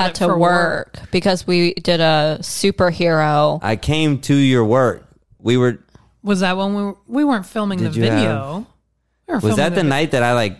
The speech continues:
Speaker 3: was dying? I, like, started throwing up out
Speaker 2: No,
Speaker 3: of nowhere?
Speaker 2: because that was trivia too. And
Speaker 3: Yeah.
Speaker 2: Meg, yeah, Megs doesn't. No, it wouldn't have been then. When were you?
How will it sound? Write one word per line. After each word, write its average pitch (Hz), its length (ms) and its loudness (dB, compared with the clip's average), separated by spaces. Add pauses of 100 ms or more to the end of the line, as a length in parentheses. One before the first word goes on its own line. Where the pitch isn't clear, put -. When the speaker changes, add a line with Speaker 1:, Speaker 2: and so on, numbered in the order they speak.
Speaker 3:
was 98 280 -2
dying? 101 600 -4
I, 101 120 0
like, 101 280 0
started 107 320 -2
throwing 104 300 0
up 104 180 -2
out 107 80 2
Speaker 2:
No, 104 140 2
Speaker 3:
of - 60 0
nowhere? - 120 0
Speaker 2:
because - 120 0
that 190 160 0
was 185 120 -6
trivia 190 440 -4
too. 160 480 -6
And 170 120 -4
Speaker 3:
Yeah. 95 340 0
Speaker 2:
Meg, 92 100 -8
yeah, 170 140 -6
Megs 165 340 -10
doesn't. 160 460 -10
No, 156 460 -6
it 180 60 -10
wouldn't 202 200 -2
have 175 60 -4
been 151 200 -6
then. 151 400 -10 (1000)
When 220 180 -20
were 254 60 -10
you? 233 300 -12